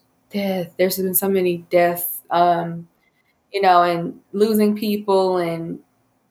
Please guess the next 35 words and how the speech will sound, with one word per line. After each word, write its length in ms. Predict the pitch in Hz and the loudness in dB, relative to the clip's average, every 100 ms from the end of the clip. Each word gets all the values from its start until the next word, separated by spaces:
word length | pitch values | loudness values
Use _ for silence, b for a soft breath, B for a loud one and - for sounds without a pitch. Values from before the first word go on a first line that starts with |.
| _ _ | _ _
recognizing, 580 | 180 202 202 185 180 180 | 0 2 4 4 4 0
like, 160 | 175 | -2
the 100 | 180 | -4
importance 460 | 175 - 190 175 175 | -6 -4 -4 -2 -2
of 120 | 175 | 0
embracing 500 | 175 170 175 185 180 | -2 -2 0 0 -4
these 180 | 175 170 | -8 -6
moments 400 | 175 175 170 - | -6 -6 -10 -6
now 500 | 214 247 240 233 226 | 0 2 2 2 2
and, 120 | 202 | 0
like, 180 | 180 165 170 | 0 -2 -4
really 440 | 180 262 302 262 | -4 0 0 2
being 300 | 208 196 180 | 2 0 -2
present, 540 | - 190 185 180 170 - _ _ | -2 0 0 -2 -10 -14 _ _
really 640 | 190 226 240 214 - - _ _ _ - | -2 2 2 0 -6 -10 _ _ _ -8
noticing 520 | 180 196 208 208 190 | 0 2 2 -2 -4
the 80 | 180 | -4
things 280 | 190 185 180 | -4 -2 0
around 420 | 175 175 175 180 | 0 0 -2 -4
me. 160 | 180 175 | -6 0
That's 260 | 180 202 | 2 2
been 200 | - 175 | 0 -2
really 260 | 175 175 175 | 0 0 -2
a 60 | |
joy. 520 | 170 175 175 170 175 B B B B B | -2 2 2 2 -2 B B B B B
Also, 260 | 185 208 254 | 0 2 2
I 160 | 208 | 2
launched 380 | 202 196 190 - | 2 0 -2 -4
my 160 | 185 165 | -6 -6
podcast. 1500 | - 240 233 240 - 240 233 226 220 220 220 226 - - _ b b b | -2 0 2 0 -2 2 2 2 0 0 -6 -4 -6 -6 _ b b b
I'm 80 | 233 | -2
really 200 | 254 233 | 0 0
excited 400 | 214 208 196 196 | 0 0 0 2
about 320 | 190 190 190 | 2 2 2
it. 260 | 190 190 | -2 -6